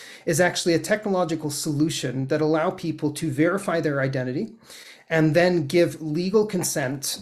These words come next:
to the use of their medical data. So for your listeners, if you consider it such as, um, blood donation, for example, that the Red Cross does, what we're trying to build is actually a technological solution and a large database of people who have given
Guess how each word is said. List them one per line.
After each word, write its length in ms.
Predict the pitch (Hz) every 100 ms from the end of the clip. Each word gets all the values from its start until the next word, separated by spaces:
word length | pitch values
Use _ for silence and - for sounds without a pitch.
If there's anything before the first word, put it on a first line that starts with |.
| -
to 100 | 160
the 100 | 151
use 460 | 143 151 139 -
of 80 | 139
their 100 | 143
medical 360 | 135 135 135 135
data. 340 | 135 123 127 - - - -
So 340 | - 170 156
for 140 | 156 196
your 160 | 165
listeners, 440 | 160 175 165 151 147
if 140 | 147
you 80 | 151
consider 420 | 165 - 175 156
it 80 | 151
such 260 | 165 139
as, 280 | 151 135 -
um, 400 | 143 135 135 143
blood 280 | 196 190 139
donation, 420 | 160 139 131 139
for 140 | 135 135
example, 340 | 135 127 135
that 120 | 131
the 60 | 143
Red 240 | 139 135
Cross 300 | - 156 131
does, 360 | - 123 131 - - - -
what 200 | 165 160
we're 200 | 180 196
trying 240 | 190 170 156
to 40 |
build 360 | 135 156 151 139
is 100 | 151
actually 320 | 143 - 139
a 60 |
technological 680 | 135 165 156 151 156 160 156
solution 760 | 139 - 143 156 - 135 131 131 - - -
and 120 | 139
a 100 | 139
large 640 | 143 151 170 147 147 -
database 500 | 165 165 147 147 147
of 100 | -
people 520 | - 139 127 131 143
who 180 | - 160
have 260 | 147 143 135
given 320 | 170 165